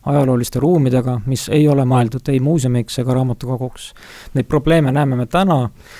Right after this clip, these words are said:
ja tegelikult ka kunagi läbi viidud arhitektuurivõistlus tõi ka need probleemid esile,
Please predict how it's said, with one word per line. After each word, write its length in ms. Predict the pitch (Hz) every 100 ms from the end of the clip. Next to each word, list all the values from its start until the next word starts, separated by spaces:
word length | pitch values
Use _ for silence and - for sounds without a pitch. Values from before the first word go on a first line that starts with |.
| - -
ja 140 | 135 131
tegelikult 600 | 139 143 131 - 123 -
ka 260 | - 131 120
kunagi 300 | 139 147 123
läbi 220 | 139 151 120
viidud 380 | 123 120 123
arhitektuurivõistlus 960 | 127 131 127 - 147 127 139 156 - 120
tõi 200 | - 131
ka 80 | 127
need 120 | 127 -
probleemid 420 | 123 135 131 135
esile, 400 | 165 143 120